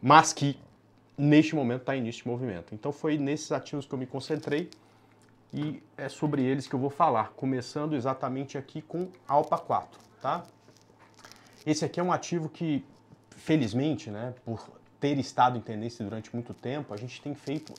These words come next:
excelentes operações, inclusive no rompimento de linha de tendência, né, que a gente pegou muito início de movimento. E todas as operações que a gente fez com ela,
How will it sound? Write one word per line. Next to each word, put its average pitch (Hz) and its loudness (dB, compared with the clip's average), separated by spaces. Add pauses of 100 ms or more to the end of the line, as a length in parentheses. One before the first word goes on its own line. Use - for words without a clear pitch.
(140)
excelentes 139 -6
operações, 135 -6
inclusive 143 -6
no 151 -4
rompimento 127 -6
de 123 -6
linha 113 -6
de 120 -8
tendência, 127 -6
né, 123 -12
que 127 -16
a 101 -12
gente 127 -14
pegou 120 -6
muito 139 -2
início 110 -6
de 107 -12
movimento. 98 -10 (580)
E 165 -8
todas 170 2
as 120 -4
operações 113 -8
que - -12
a 107 -8
gente 101 -18
fez 107 -10
com 107 -10
ela, 101 -4